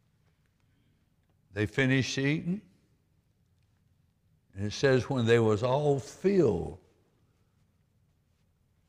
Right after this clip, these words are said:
not they took a little, they was all filled. You know how you know when you're full, right? You don't?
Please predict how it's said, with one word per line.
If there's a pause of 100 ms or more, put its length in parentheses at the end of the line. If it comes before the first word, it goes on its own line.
(380)
not
they
took
a
little, (300)
they
was
all
filled. (1800)
You
know
how
you
know (680)
when
you're
full,
right? (1040)
You
don't?